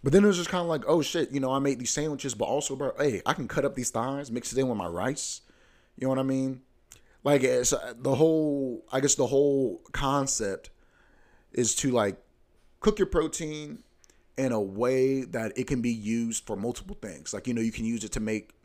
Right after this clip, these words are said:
sandwiches, mix it in with leftovers, put it on a salad, like, do anything with it.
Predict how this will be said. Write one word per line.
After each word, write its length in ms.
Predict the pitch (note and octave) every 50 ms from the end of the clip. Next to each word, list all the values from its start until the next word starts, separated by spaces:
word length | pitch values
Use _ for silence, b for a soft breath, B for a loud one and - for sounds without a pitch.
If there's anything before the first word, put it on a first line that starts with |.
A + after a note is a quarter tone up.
| _ _ _ - _
sandwiches, 640 | - - - E3 D#3+ D#3+ D#3+ - E3 D#3 C#3+ C3+ - b b b b b b b b b
mix 220 | G2 A#2 C3 -
it 100 | D3 C#3
in 100 | C3+ C3
with 120 | A#2 G#2+ F#2
leftovers, 640 | A2 C3 C3 - C3+ C3 C3 B2 A2+ C3 B2+ A#2 -
put 160 | - - B2
it 40 | A#2+
on 120 | A2 A2
a 40 | G#2
salad, 400 | - - B2 A#2 A#2 A2+ A#2 G#2
like, 160 | B2 C3 B2
do 140 | C#3 D#3+ E3
anything 420 | E3+ F3+ E3 D3 - C3+ A#2+ A2+
with 200 | G2+ F#2 E2+ -
it. 120 | - -